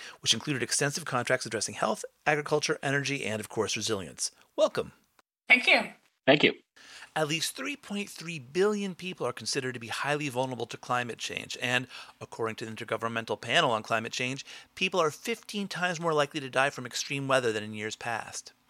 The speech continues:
Speaker 1: But there are less obvious threats, which fall into what we might think of as more traditional health sector concerns. For example, between twenty thirty and twenty fifty, climate change is expected to cause approximately two hundred fifty thousand additional deaths per year from malnutrition,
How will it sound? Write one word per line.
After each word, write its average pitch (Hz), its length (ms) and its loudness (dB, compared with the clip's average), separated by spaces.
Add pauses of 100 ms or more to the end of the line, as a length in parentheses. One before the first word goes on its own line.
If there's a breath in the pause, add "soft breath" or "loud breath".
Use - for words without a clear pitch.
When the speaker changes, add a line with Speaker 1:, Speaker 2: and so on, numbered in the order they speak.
(380 loud breath)
Speaker 1:
But 143 100 2
there 160 80 8
are 156 60 8
less 214 280 2
obvious 107 300 0
threats, 85 300 -6 (100)
which 123 140 -6
fall 120 140 2
into 120 120 -4
what 117 140 -2
we 117 40 -8
might 123 220 0
think 123 220 -4
of 113 60 -2
as 113 100 -6
more 117 120 -2
traditional 123 380 -2
health 139 220 2
sector - 260 -4
concerns. - 560 -8 (400 loud breath)
For 147 140 4
example, 147 340 4
between 117 320 -6
twenty 139 280 -2
thirty 151 260 -2
and 147 100 -6
twenty 147 220 0
fifty, 123 400 -6 (180 loud breath)
climate 160 380 -2
change 165 260 -2
is 139 140 -4
expected - 460 -4
to 151 60 -12
cause 135 300 0
approximately 131 440 0
two - 220 -6
hundred 190 200 -2
fifty 170 260 -4
thousand 151 360 2
additional 131 300 -2
deaths 127 240 0
per - 160 -10
year 131 200 -2
from 117 180 -6
malnutrition, 156 680 0